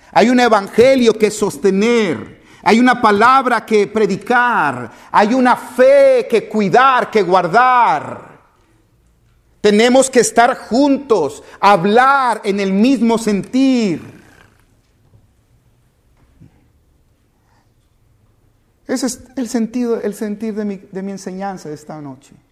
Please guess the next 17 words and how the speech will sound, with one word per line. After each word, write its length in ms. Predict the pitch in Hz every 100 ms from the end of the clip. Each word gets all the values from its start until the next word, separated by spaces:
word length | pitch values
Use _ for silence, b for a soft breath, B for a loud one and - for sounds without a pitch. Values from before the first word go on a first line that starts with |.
| _ _ _ _ _ -
de 60 |
esta 140 | 156 160
mañana, 380 | 151 147 135 113
perdón. 440 | - 117 117 107 - _ _ _ - - _ _ _ _ _ _ _ _ _
Para 220 | 147 151
Dios 320 | 190 233 226
hay 160 | 214 214
un 100 | 202
especial 520 | 185 190 175 190 185
tesoro. 640 | 185 175 170 131 127 _ _
Son 200 | _ 170
aquellos 540 | 170 170 151 120 117 - _ _ _ _ _ _ _ _
que 100 | -
piensan 460 | 110 170 190 214 190
en 80 | 170
su 120 | 165
nombre, 340 | 175 113 117